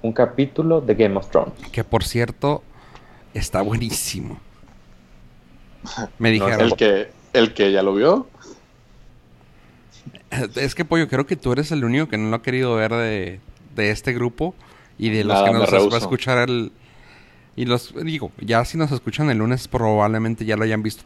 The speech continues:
Speaker 2: todo mundo porque lo vieron en vivo, pero ya lo han de haber visto también <laughs> desde antes que se, que, que estrenara en la televisión local.
Speaker 3: Ah, yo tengo, yo tengo aquí un problemilla. Por una parte,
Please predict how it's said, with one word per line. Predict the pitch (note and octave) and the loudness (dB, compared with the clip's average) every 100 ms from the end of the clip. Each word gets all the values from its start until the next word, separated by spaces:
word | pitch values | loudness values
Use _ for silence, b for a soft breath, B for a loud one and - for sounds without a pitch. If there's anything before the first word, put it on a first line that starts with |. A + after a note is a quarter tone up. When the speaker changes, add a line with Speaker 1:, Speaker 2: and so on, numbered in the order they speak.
| - | -4
Speaker 2:
todo | G2+ G#2+ G#2 | 0 2 0
mundo | G#2+ A2+ A#2+ B2 | -2 -4 -4 -4
porque | B2 F#2+ | -6 -6
lo | G2 | -6
vieron | F#2+ G2 G#2+ | -4 -4 -4
en | G#2 | -4
vivo, | G2+ G#2 C3+ - B B B B B B - | -4 -4 -4 -6 B B B B B B -8
pero | A2+ A2 G2 F2+ E2 - - | -4 -4 -4 -6 -10 -16 -14
ya | F#2 | -8
lo | A2 | -2
han | C3 | 0
de | A#2+ | 2
haber | A#2+ | 2
visto | A#2+ - | 0 -6
también | - F#2+ G#2+ | -6 -4 0
<laughs> | C3 | 2
desde | A#2+ | 2
antes | A2 G2 A#2+ A2+ | 0 -6 -8 -6
que | A2+ | -8
se, | - F#2+ - | -6 -10 -10
que, | - A2 G2+ - | -6 -6 -6 -8
que | G#2+ | -10
estrenara | - F#2+ F#2+ F#2+ G#2+ | -8 -6 -6 -6 -6
en | G#2 G2 G2 - B B - | -8 -10 -14 -20 B B -12
la | |
televisión | A2+ F#2 F#2 F2+ - F#2 E2+ - _ _ b b b b b b b b - | -10 -8 -10 -10 -10 -10 -10 -16 _ _ b b b b b b b b -8
local. | G#2+ - E2 | -8 -6 0
Speaker 3:
Ah, | A2 A#2 | 4 6
yo | C#3 | 4
tengo, | C#3+ D#3 D#3+ C#3+ | 4 4 4 4
yo | C3+ C3+ | 2 2
tengo | C#3+ | 2
aquí | D3 D#3 | 2 -2
un | C#3+ | -8
problemilla. | C3 C#3+ C3 A#2 A#2+ G2+ F#2 - b b b b b b b b b _ _ - - | -2 0 0 -4 -6 -4 -4 -8 b b b b b b b b b _ _ -16 -4
Por | C3+ | 0
una | D#3 E3 F3 E3+ | 2 2 0 0
parte, | E3 D#3+ E3 E3 F3 F3+ | 4 4 4 0 0 0